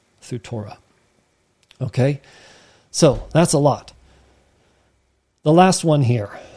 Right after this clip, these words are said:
Now, I'm not sure why I included this. Maybe I'll just cut to it and it will jog my memory. So this is what the law was about, about restoring connection,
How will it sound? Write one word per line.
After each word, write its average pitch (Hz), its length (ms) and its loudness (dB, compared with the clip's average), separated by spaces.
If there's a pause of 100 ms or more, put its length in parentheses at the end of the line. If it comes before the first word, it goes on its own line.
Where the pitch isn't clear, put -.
(1080)
Now, 127 420 -4 (100)
I'm 143 60 -4
not 135 140 -4
sure 135 160 -2
why 120 140 2
I 120 40 0
included 113 460 -2
this. 110 260 -4
Maybe 117 240 -2
I'll 107 80 0
just 110 300 -6 (180)
cut - 240 -4
to 127 160 0
it 113 80 -4
and 110 160 -4
it 113 140 -6
will 110 80 -6
jog 120 340 -2
my 117 180 -4
memory. 117 560 -4 (1600)
So 180 120 6
this 214 160 6
is 233 80 2
what 202 200 4
the 180 80 4
law 156 260 4
was 160 160 2
about, 107 440 -6 (420)
about 131 280 0
restoring 147 500 -2
connection, 123 640 -6